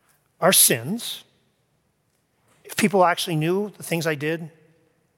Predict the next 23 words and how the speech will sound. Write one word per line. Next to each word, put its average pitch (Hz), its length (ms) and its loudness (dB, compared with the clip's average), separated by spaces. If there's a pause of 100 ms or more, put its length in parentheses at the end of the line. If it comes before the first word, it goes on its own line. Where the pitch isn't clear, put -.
(180)
if - 60 -12
they 143 60 -4
actually 151 240 0
knew 160 180 0
the 160 100 -2
thoughts 151 360 0
that 202 100 -16
go 156 140 -8
in 147 80 -6
my 147 120 -6
head, 135 300 -6 (760)
they 143 120 0
wouldn't 131 240 -4
want 120 140 -8
to 120 60 -14
associate 123 680 -8
with - 160 -20
me. - 200 -20 (680)
So - 120 -12
we 220 60 -10
cover 156 300 -2
those 135 240 -14
up. 131 160 -14